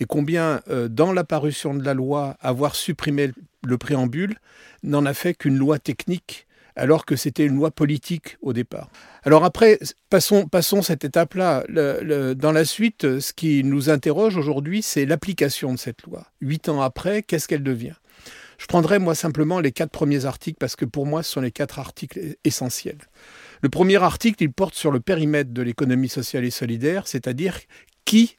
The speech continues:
est de l'économie sociale et solidaire, quel type d'entreprise. Et après des discussions compliquées, disons-le,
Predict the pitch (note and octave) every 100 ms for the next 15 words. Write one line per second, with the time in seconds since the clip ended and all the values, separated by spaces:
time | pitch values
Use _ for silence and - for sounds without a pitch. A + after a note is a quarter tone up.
0 | _ F3+ F#3 C#3+ C#3+ C3+ D#3 C#3 C#3+ E3+
1 | C3+ - C3+ C3 C3+ A#2+ A2+ - D#3 B2+
2 | - F#3+ D3 C#3+ - C#3 - - - -
3 | _ - - - - E3+ F3+ E3+ - C#3+
4 | - E3+ E3 D#3+ D3 B2 B2+ A#2+ A2+ C3
5 | - C#3 - - D3 C#3+ C3+ C3 B2 F#3
6 | - D3+ - A2+ - _ A2+ A#2+ B2+ B2+
7 | C#3 F#3 A3